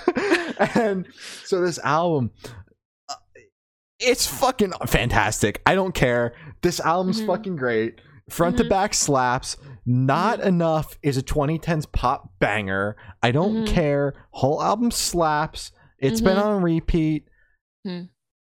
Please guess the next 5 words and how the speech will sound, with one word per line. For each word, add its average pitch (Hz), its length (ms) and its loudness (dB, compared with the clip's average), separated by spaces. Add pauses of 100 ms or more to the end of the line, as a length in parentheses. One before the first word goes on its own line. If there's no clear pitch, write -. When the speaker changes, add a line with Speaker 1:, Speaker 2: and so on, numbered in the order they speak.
(140)
Speaker 1:
Whatever. 139 540 -2 (340)
Sue 175 200 0
me. 156 240 -4 (680)
Album's 113 280 0
great. 123 280 0